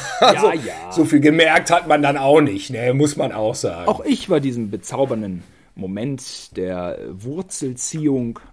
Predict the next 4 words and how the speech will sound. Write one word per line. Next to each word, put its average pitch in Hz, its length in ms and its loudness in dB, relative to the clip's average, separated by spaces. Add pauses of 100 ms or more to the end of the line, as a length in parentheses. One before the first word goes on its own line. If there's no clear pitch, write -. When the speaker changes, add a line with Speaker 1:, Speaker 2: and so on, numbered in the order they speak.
(200)
Speaker 2:
bereits 113 380 -4
ausgesetzt 127 840 -10 (600)
und, 127 300 -6
äh, 120 460 -2